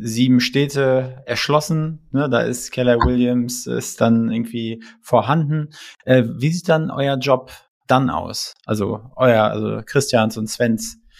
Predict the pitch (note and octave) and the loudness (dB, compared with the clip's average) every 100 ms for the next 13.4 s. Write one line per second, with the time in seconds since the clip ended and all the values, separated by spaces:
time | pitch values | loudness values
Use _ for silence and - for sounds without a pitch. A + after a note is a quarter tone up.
0 | - - A2 G#2+ A#2+ B2 A#2+ B2 G#2+ A2 | -20 -6 0 2 4 2 2 0 0 -4
1 | A2 A2+ G#2+ B2+ B2+ G#2+ - _ - B2+ | -4 -4 -6 -12 -16 -20 -20 _ 0 2
2 | A2+ C3 C3 B2+ B2 A#2+ B2+ A#2+ C#3 D3 | 2 2 2 4 2 2 2 0 -2 0
3 | C3 B2+ C3 - C3+ C3 C3 B2 - C3 | 2 2 0 -4 -4 -2 0 0 0 -2
4 | - B2 - A#2+ C#3 D3 - - - - | 0 -4 -2 -2 2 0 -2 -18 -20 -20
5 | - A#2+ A2+ A2 G#2+ A2 A2 A2 A2 A2 | 0 2 4 4 2 -2 -8 -8 -4 -4
6 | A2 A#2+ A2 A2+ C3+ C3+ D3+ C#3+ A#2+ A#2+ | -4 -4 -2 0 0 -2 0 0 0 0
7 | B2+ C3 B2 A2 A2+ - A#2 A#2 A#2 A#2 | 2 0 0 2 2 2 2 4 2 -2
8 | A2+ A#2+ C3 A#2 A#2+ A#2 - - - - | -6 -6 -2 0 0 0 -4 -16 -18 -16
9 | - A#2+ A2 - C#3+ C3+ G#2+ A2+ G2 G#2 | 0 2 2 2 0 2 2 2 2 0
10 | - - D3+ D3+ - B2 A#2+ A#2+ - G#2+ | -2 -4 -2 -2 -2 0 0 -2 -10 2
11 | B2 F3 F3+ - - D3+ - C#3 - F3+ | 4 4 2 -6 -4 -4 -2 -6 -6 -4
12 | C#3 C3+ E3 D#3 - D3+ C3+ - D3+ D3 | -2 0 0 0 -2 -10 -10 -8 -6 -2
13 | C#3 B2 B2 - | -2 0 -2 -2